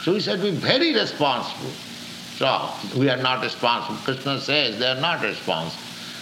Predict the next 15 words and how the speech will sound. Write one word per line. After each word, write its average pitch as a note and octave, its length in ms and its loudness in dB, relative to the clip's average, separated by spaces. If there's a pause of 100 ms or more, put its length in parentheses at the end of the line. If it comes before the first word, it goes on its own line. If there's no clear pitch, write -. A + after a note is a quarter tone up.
(140)
Therefore, D#3 760 4 (200)
manusanam A3 840 6
sahasri. - 640 0 (340)
Huh. E2 180 -4 (640)
Out A3 280 6
of G3+ 240 4
many A#3 560 4
thousands F3 600 4
of C3+ 220 2
people, G#2+ 460 2 (460)
a C#3 160 4 (120)
person, A2 460 2 (400)
uh, F2 280 4 (280)
desires B2+ 580 4 (380)
to B2 320 4